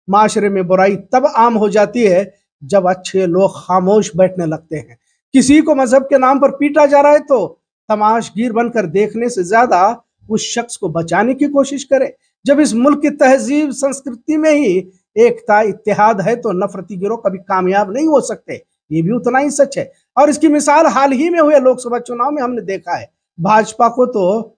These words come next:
खुद अयोध्या में ही हारना पड़ा, जबकि उसी राम मंदिर पर चार सौ पार का ख्वाब देख रहे थे। लिहाजा अमन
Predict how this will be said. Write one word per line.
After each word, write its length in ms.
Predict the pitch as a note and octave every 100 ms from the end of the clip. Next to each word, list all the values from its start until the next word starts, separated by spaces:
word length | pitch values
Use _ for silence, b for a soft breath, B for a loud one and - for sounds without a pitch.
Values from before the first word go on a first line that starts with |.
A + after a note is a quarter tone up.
| _ -
खुद 140 | B3
अयोध्या 500 | A3+ A3 G#3+ F3+ B3+
में 140 | C4
ही 140 | C4+ B3+
हारना 360 | B3+ B3+ C4 C4+
पड़ा, 220 | C4 C4+
जबकि 300 | B3 B3+ C#4
उसी 320 | C4 C4 C#4+
राम 280 | C#4+ C#4 C#4
मंदिर 260 | C#4 C4
पर 160 | C#4+ C#4+
चार 260 | C#4 C4 C4
सौ 140 | -
पार 240 | A#3 C4 C4+
का 140 | C#4+
ख्वाब 360 | C#4 C4 C#4+ C#4+
देख 120 | D4 D4
रहे 160 | D4+ D4
थे। 200 | G#3 D#3 _ _ F#3+
लिहाजा 420 | G#3+ A3+ A3+ G#3 - _ _ G#3
अमन 260 | A#3+ A3